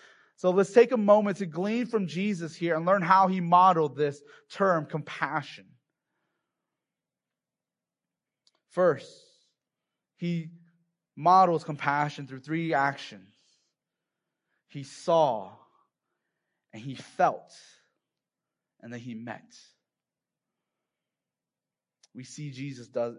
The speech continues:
do these things. So first, Jesus models compassion by seeing the crowd.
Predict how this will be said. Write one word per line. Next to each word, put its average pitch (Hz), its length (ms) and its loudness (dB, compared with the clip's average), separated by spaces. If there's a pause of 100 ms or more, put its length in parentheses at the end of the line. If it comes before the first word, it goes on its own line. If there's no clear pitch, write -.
(120)
do 127 220 -8
these 113 280 -12
things. 101 360 -18 (880)
So 160 160 2
first, 165 400 -2
Jesus 180 420 -2
models 160 840 2 (460)
compassion 165 920 0 (1500)
by 139 140 -10
seeing 185 600 -6
the 160 100 -4
crowd. 139 640 -2